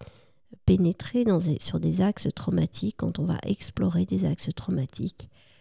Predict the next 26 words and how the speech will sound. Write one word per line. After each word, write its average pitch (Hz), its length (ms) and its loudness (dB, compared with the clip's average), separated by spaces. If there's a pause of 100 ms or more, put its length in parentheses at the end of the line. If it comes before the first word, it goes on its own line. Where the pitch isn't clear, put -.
(160)
l'isolement, 190 840 2
la 180 220 2
solitude, 196 960 -2 (420)
le 170 140 6
sentiment 196 760 0
d'être - 320 -4 (140)
esselé 196 720 -2
va 156 220 0
être - 320 -6
très - 240 -4
fréquent. - 400 -6 (1080)
Quand 202 220 -2
on 220 40 -4
se 202 120 0
sent 240 200 -2
réactif 202 720 -2
ou 196 80 -4
réactif 185 880 -2 (420)
face 214 300 -2
à 190 60 -2
des 175 220 0
événements 190 340 4
de 208 140 2
notre 175 300 0
vie 190 160 -2
d'aujourd'hui 196 580 0